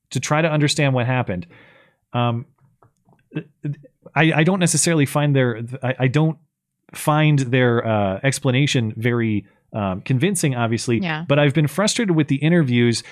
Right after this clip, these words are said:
Speaker 1: and I think you should be very careful about who you listen to on this, insofar as this company has a lot of financial sponsorships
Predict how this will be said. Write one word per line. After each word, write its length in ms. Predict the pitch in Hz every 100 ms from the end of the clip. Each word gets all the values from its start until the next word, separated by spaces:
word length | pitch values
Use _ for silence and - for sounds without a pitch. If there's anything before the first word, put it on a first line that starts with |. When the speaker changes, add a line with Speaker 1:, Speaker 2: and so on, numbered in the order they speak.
| -
Speaker 1:
and 100 | 131
I 80 | 135
think 360 | - 196 196 -
you 160 | 151
should 160 | 151 139
be 140 | 131
very 280 | 113 143 156
careful 520 | 143 151 147 147 123
about 240 | 117 117 107
who 80 | 135
you 100 | 127
listen 300 | 120 135 131
to 160 | 143
on 80 | 135
this, 220 | 139 135
insofar 540 | - 127 123 113 135 131
as 100 | 110
this 160 | 110
company 380 | - 123 117 110
has 160 | 104 107
a 60 |
lot 420 | 101 98 107 123 120
of 100 | 107
financial 400 | 110 107 107 104
sponsorships 720 | - 104 104 98 - 90